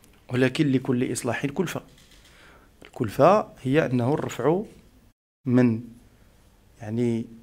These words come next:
الإمكانيات اللي نقدروا نوجهوها لهذه الموارد البشرية لكي تواكب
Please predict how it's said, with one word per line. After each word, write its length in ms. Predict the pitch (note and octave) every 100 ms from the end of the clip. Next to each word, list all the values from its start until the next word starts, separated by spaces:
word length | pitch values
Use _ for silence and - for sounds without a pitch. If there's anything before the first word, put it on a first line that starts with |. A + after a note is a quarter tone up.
| -
الإمكانيات 960 | C3 B2+ B2 B2 A#2+ A2+ A#2 D3+ G3 - - - _ _ - C3+
اللي 120 | B2
نقدروا 640 | A#2 A#2+ C3+ F3 A#3 C#4 - -
نوجهوها 540 | A#2+ A2+ G#2 A2+ A2+ D#3+
لهذه 240 | C3 C3
الموارد 340 | B2 A#2+ A#2 A2+
البشرية 460 | A2 A#2 C3 E3+
لكي 260 | F#3 - F#3
تواكب 580 | F3+ C3+ D3 A#2+ C#3